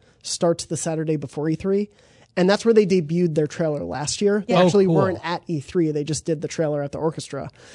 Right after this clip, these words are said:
Speaker 1: And so they may do that with this again, because that is such an event for the fans.
Speaker 3: Yeah.
Speaker 2: Mm-hmm.
Speaker 1: They may wanna have that be sort of a fan
Speaker 2: Yeah.
Speaker 1: event,
Speaker 3: No,
Speaker 1: fan
Speaker 3: that's,
Speaker 1: release date
Speaker 3: that's,
Speaker 1: thing.
Speaker 3: that's a great soundbite.
Speaker 1: Yeah. Yeah,
Speaker 3: Like,
Speaker 1: exactly.
Speaker 3: with that, that
Speaker 2: Mm-hmm.
Speaker 3: whole, that whole Kingdom Hearts devoted crowd going nuts reading that
Speaker 1: Yes.
Speaker 2: Yeah.
Speaker 3: release date.
Speaker 1: Yeah.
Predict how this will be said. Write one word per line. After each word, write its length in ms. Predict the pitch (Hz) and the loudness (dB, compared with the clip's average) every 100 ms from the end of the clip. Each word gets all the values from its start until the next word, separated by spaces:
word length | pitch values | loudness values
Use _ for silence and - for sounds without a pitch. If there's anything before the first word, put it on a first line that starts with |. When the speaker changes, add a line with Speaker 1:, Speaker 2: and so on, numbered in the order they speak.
| - - | -20 -6
Speaker 1:
And 220 | 170 156 | 0 0
so 280 | - 170 156 | 0 0 2
they 180 | 156 180 | 4 4
may 320 | 170 180 262 | 4 4 4
do 140 | 214 196 | 2 2
that 160 | 175 | 2
with 200 | 175 160 | 0 -4
this 220 | 156 156 165 | -2 -4 -2
again, 200 | 165 165 | 0 0
because 180 | 151 156 | 2 2
that 120 | 170 | 2
is 80 | 156 | 2
such 160 | 165 170 | -2 0
an 60 | |
event 240 | 156 156 135 | 0 -2 -6
for 240 | 165 156 | -4 -4
the 80 | 139 | -4
fans. 480 | - 143 156 180 113 | -10 -10 -8 -4 2
Speaker 3:
Yeah. 160 | 110 | 2
Speaker 2:
Mm-hmm. 200 | 156 226 | 4 2
Speaker 1:
They 80 | 226 | 2
may 180 | 165 165 | 2 2
wanna 220 | 160 156 | 2 -2
have 200 | 147 147 | -4 -6
that 220 | 147 143 - | -6 -8 -6
be 260 | 147 151 | -6 -6
sort 180 | 143 156 | -8 -10
of 80 | 151 | -12
a 60 | |
fan 240 | 143 160 147 | -8 -6 -4
Speaker 2:
Yeah. 80 | - | -4
Speaker 1:
event, 400 | 147 143 - - | -4 -4 -8 -4
Speaker 3:
No, 180 | 120 135 | 2 4
Speaker 1:
fan 60 | |
Speaker 3:
that's, 160 | 147 143 | 4 2
Speaker 1:
release 100 | 151 | -2
date 60 | 127 | -2
Speaker 3:
that's, 120 | 127 | -4
Speaker 1:
thing. 240 | - 135 143 | -4 -8 -4
Speaker 3:
that's 160 | 123 - | -2 0
a 40 | |
great 220 | 123 127 | 2 2
soundbite. 520 | 120 120 131 123 104 120 | 2 0 0 0 0 0
Speaker 1:
Yeah. 300 | 165 147 - - - | 2 4 2 -2 2
Yeah, 240 | 190 220 | 6 6
Speaker 3:
Like, 180 | 233 113 | 6 0
Speaker 1:
exactly. 160 | 113 170 | 2 0
Speaker 3:
with 60 | 113 | 0
that, 200 | 131 123 | -2 0
that 140 | 127 127 | 2 2
Speaker 2:
Mm-hmm. 140 | 131 | 2
Speaker 3:
whole, 140 | 127 131 | -2 0
that 140 | 131 | 0
whole 260 | 127 127 - _ _ - | 2 0 -2 _ _ 0
Kingdom 300 | 170 147 131 | 2 4 2
Hearts 300 | 139 127 - | 2 2 0
devoted 320 | 123 123 110 | 2 2 2
crowd 320 | 131 123 113 | 0 2 2
going 220 | 110 107 | 0 0
nuts 280 | 104 104 - | -2 -4 -6
reading 180 | 107 104 | -6 -2
that 60 | 170 | -2
Speaker 1:
Yes. 140 | - | 0
Speaker 2:
Yeah. 140 | 214 | 0
Speaker 3:
release 160 | 180 196 | 0 -4
date. 120 | - | -8
Speaker 1:
Yeah. 160 | 160 | -10